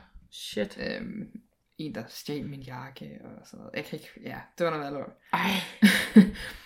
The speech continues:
Speaker 2: Så kom jeg ind på en ny skole i syvende klasse. Fordi igen, skolen var ikke længere.
Speaker 1: Nej.
Speaker 2: Øhm, og så tænkte jeg, det er en chance for at starte forfra.
Speaker 1: Ja. Nå.
Speaker 2: Øhm, og så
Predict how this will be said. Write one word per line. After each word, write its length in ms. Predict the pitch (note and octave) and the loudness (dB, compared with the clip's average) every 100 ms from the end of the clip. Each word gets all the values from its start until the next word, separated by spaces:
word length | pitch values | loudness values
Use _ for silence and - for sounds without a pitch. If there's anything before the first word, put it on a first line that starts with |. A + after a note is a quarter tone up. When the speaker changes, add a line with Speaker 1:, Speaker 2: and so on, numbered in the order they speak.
| - - | -18 -6
Speaker 2:
Så 120 | G#3+ | 0
kom 120 | C#4+ | 6
jeg 80 | B3+ | 8
ind 80 | B3 | 8
på 60 | |
en 100 | C4 | 6
ny 100 | C#4 - | 4 0
skole 340 | - D3+ - - - - | -4 -4 -4 -10 -18 -10
i 60 | |
syvende 240 | G3 C4+ A3+ | -4 -2 -2
klasse. 300 | D3+ - - _ - - - - | -6 -8 -12 _ -18 -18 -18 -8
Fordi 380 | D#3+ D3+ - D#3+ | -4 -2 -4 -6
igen, 200 | D#3 D3+ | -6 -6
skolen 380 | - D3+ E3 E3 - | -4 -4 -4 -6 -8
var 200 | D#3 D3+ | -6 -4
ikke 240 | D3+ - - | -4 -8 -6
længere. 340 | D#3 F#3+ A#3 A3 - | -4 0 0 -2 -6
Speaker 1:
Nej. 400 | G#3 - F#3 D#3+ | -6 -6 -4 -2
Speaker 2:
Øhm, 580 | D#3 D3+ D3+ D#3 D#3+ - | -2 -4 -4 -6 -6 -10
og 80 | E3 | -8
så 140 | F3+ | -6
tænkte 280 | F3+ E3 E3 | -4 -4 -4
jeg, 180 | D#3 D#3+ - - _ _ - - | -4 -4 -8 -20 _ _ -20 -8
det 60 | |
er 20 | E3 | -6
en 60 | |
chance 240 | D#3 D3+ - | -6 -8 -8
for 80 | |
at 60 | D3 | -14
starte 180 | D3 D3 | -14 -10
forfra. 340 | G3 G#3+ G#3 | -8 -6 -4
Speaker 1:
Ja. 120 | G#3+ - - - _ _ | -2 -2 -6 -20 _ _
Nå. 280 | G3 E3+ - - - - E3+ | -8 -8 -8 -14 -18 -12 -6
Speaker 2:
Øhm, 560 | D#3+ D#3+ E3 D#3+ D#3+ D#3+ _ _ _ _ _ _ _ _ - _ _ | -6 -6 -10 -12 -14 -18 _ _ _ _ _ _ _ _ -20 _ _
og 560 | F3 E3+ E3 E3+ E3 - - _ _ _ _ | -2 0 0 -4 -10 -20 -20 _ _ _ _
så 460 | - - F3 E3 | -10 -6 -4 -4